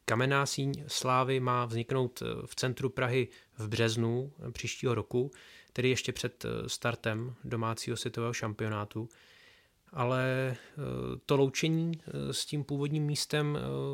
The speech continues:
probíhalo dost nešťastně, kdy, eh, hráči si prakticky,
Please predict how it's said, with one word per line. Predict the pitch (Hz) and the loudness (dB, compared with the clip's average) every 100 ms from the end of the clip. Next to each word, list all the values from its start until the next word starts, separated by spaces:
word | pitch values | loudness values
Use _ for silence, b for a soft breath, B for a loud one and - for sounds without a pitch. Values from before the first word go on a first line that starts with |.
| 135 131 | -4 -6
probíhalo | - 131 127 139 147 147 | -2 -2 2 2 4 4
dost | 127 143 - | 4 2 2
nešťastně, | 127 113 123 131 - 143 | 0 0 0 0 2 0
kdy, | 135 135 131 131 | 2 2 2 0
eh, | 123 127 123 131 131 | -4 -4 -4 -4 -2
hráči | 104 117 117 - 135 | 0 2 2 0 0
si | - 135 - - 123 | 0 0 -4 -10 -8
prakticky, | 123 123 127 - - 127 | -6 -6 -2 -2 -2 -4